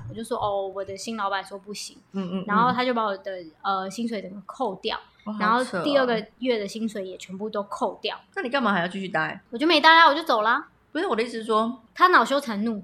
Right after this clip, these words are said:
Speaker 2: 嗯。
Speaker 1: 然后呢，他就晚上他也不打给我，他打给我的同事，
Speaker 2: 嗯。嗯。
Speaker 1: 然后跟我的同事说，“哦，你告诉 Lily 说，
Speaker 2: 嗯。
Speaker 1: 嗯，他被 fire 了，不是他自己辞职，是我 fire 他了。”然后就挂电话，然后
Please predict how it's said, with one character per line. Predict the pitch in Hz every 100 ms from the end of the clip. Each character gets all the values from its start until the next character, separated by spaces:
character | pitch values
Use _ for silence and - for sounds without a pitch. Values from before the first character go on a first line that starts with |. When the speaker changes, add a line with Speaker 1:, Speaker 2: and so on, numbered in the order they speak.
| -
Speaker 2:
嗯。 | 196 180
Speaker 1:
然 | 214
后 | 254
呢， | 269 240
他 | 247
就 | 269
晚 | 285 208
上 | 185 254 226
他 | 262
也 | 247
不 | 262
打 | 254
给 | 190 196
我， | 220 202 196
他 | 240
打 | 240
给 | 233
我 | 233
的 | 208
同 | 196 202
事， | 202 - 214 - -
Speaker 2:
嗯。 | 196
嗯。 | 175
Speaker 1:
然 | 220
后 |
跟 | 240 269 269
我 | 233
的 |
同 | 208 208 202
事 | 262
说 | 240 247
，“哦， | 277 302
你 | 302
告 | 226 262
诉 | 269 285
Lily | 262 240 226
说， | 202 220 214 220 220 - -
Speaker 2:
嗯。 | 196
Speaker 1:
嗯， | 202
他 | 208 247
被 | 262
fire | 277 269 202 -
了， | - -
不 | 254
是 | 339
他 | 294
自 | 285
己 | 294
辞 | 196 208
职， | 196 202
是 | 285
我 | 208
fire | 254 233 190
他 | 185 180
了。” | 185 160 - - -
然 | 277
后 |
就 | 285
挂 | 311 285
电 | 285
话， |
然 | 269
后 | - - -